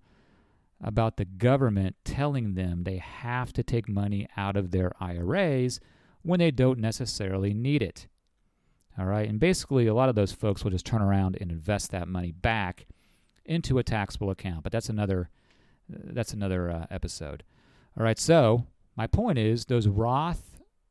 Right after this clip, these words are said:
accounts, Roth four oh three Bs, not subject to R M Ds, nor will your inheritor, is that right? Is that the right word? The person that inherits the account subject to R M Ds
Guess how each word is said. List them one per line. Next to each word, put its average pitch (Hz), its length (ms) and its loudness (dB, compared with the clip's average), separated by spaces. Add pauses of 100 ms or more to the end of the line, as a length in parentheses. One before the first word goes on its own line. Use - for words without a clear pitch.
(160)
accounts, 113 640 -4
Roth 107 320 0
four 135 200 4
oh 143 100 4
three 151 260 0
Bs, 101 420 0 (540)
not 113 560 -2 (120)
subject 127 880 -2 (120)
to 120 320 0
R 110 320 2
M 110 280 0
Ds, 104 640 -2 (840)
nor 113 280 4
will 135 140 4
your 131 460 4
inheritor, 107 840 0 (720)
is - 80 -12
that 95 160 -2
right? 107 200 -2
Is 98 100 -6
that 107 100 0
the 117 80 -4
right 113 180 0
word? 123 320 0 (340)
The - 60 -4
person 151 340 2
that 131 120 2
inherits 139 440 0
the 104 160 -4
account 101 640 -4 (300)
subject 104 540 -2
to 104 100 0
R 95 200 0
M 92 100 -2
Ds 82 360 -6